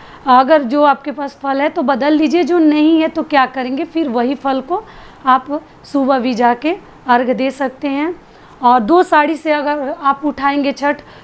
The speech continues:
तो सुबह दूसरा पहन लीजिए, शाम को दूसरा पहन लीजिए। अगर एक ही से कर रहे हैं तो आके वो साड़ी आप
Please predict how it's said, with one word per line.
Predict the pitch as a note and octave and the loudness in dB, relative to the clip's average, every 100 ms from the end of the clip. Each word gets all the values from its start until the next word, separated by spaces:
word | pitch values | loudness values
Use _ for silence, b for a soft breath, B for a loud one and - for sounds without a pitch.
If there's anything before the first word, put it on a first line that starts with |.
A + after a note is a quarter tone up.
| - | -6
तो | D#4 | -2
सुबह | E4+ D#4 E4+ | 2 2 2
दूसरा | D#4+ D#4 E4 | 0 0 0
पहन | E4 D#4+ D#4 | 0 -2 0
लीजिए, | D4+ C#4 E4 | 0 -2 -2
शाम | D4+ D4 | 0 0
को | C#4+ D4+ | 0 -2
दूसरा | D4 D#4 D#4 | -2 -2 -2
पहन | D#4 C#4+ | 0 0
लीजिए। | C#4+ B3 C#4 D4 B B D4 | 0 0 -2 -4 B B 0
अगर | D#4 D#4 | 2 4
एक | C4 C#4+ F4+ | 2 2 2
ही | |
से | G4 F4+ | 4 2
कर | D#4+ D4 | 2 2
रहे | D4 | 2
हैं | E4+ | 0
तो | - | 2
आके | C4+ B3 B3 | 2 2 0
वो | B3 C4+ | -6 -6
साड़ी | C4+ A#3 B3+ | -4 -2 0
आप | C4+ | -2